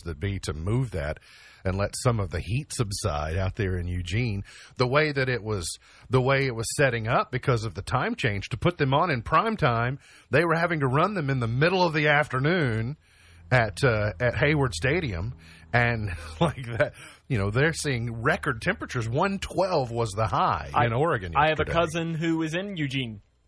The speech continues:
Speaker 2: who lives
Speaker 1: Really?
Speaker 2: in Eugene, and she said it was unbelievable.
Speaker 1: I am also following along in the Tour de France,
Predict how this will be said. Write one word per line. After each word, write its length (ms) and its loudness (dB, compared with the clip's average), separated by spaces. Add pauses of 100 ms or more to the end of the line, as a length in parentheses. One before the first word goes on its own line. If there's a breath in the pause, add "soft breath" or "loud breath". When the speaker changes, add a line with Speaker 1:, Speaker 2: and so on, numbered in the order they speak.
(120)
Speaker 2:
who 60 -2
lives 240 2
Speaker 1:
Really? 60 -6
Speaker 2:
in 40 -4
Eugene, 320 -6
and 160 -10
she 140 -10
said 160 -6
it 80 -6
was 120 -8 (160)
unbelievable. 560 -4 (160)
Speaker 1:
I 260 4
am 180 0
also 800 2 (680 loud breath)
following 680 4
along 400 2
in 60 2
the 80 -2
Tour 220 0
de 60 -4
France, 640 0